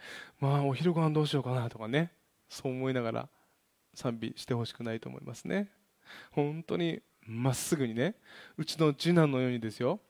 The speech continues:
こうなりながらも、神様に対しては、<laughs>っていうんでね、<laughs> 賛美してほしいと思いますよね。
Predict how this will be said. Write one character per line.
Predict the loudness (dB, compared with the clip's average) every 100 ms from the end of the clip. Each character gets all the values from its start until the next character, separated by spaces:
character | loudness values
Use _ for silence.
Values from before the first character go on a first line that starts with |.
| _ -20 -20 -10
こ | 4 10 12
う |
な | 12
り | 12
な | 10
が | 6
ら | 4
も、 | -2 -10 -16 6
神 | 10 10
様 | 8
に | 6
対 | 2
し |
て | 4
は、 | 2
<laughs> |
っ | 2 -4 -4 -8 _ -8
て | 4 8
い |
う |
ん | 8
で | 6
ね、 | 0 -2 -2 -20 -20 -18 -20 -20 -20 -20 -18
<laughs> | -18 _ _ _ _ _ -20 -12 -10 -8 -10 -12
賛 | -4 -2
美 | -2
し | -6
て | -4
ほ | -6
し | -8
い | -8
と | -8 -8 -6
思 | -2
い | 0
ま | -2
す | -4
よ | -2
ね。 | 0 0